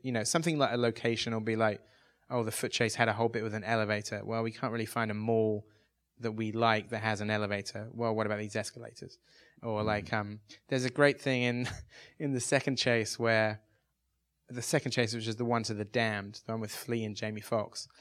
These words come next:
Speaker 1: And I cut together the animatic to the song.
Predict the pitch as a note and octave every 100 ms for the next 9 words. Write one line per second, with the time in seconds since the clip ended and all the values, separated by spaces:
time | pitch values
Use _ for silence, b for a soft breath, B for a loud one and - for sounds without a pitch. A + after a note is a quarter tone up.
0 | B B B B B2+ A#2+ A2+ - F#3 -
1 | C#3 C#3 C3 B2 A#2 A#2 A2+ G#2+ - B2
2 | G#2+ - A#2+ G#2+ G#2